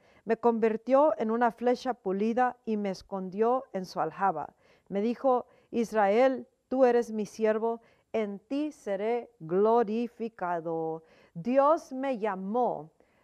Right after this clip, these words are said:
Dios te llamó, Dios nos llamó desde aún antes de que nosotros naciéramos. Y, eh, antes, cuando estábamos todavía en el vientre de nuestra madre, Dios nos llamó. Él te ha llamado, Él nos ha llamado como generación de cristianos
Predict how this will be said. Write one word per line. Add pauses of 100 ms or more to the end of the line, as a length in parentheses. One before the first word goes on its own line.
Dios
te
llamó, (380)
Dios
nos
llamó
desde
aún
antes
de
que
nosotros
naciéramos. (300)
Y,
eh,
antes,
cuando
estábamos
todavía
en
el
vientre
de
nuestra
madre, (840)
Dios
nos
llamó. (280)
Él
te
ha
llamado,
Él
nos
ha
llamado
como
generación
de
cristianos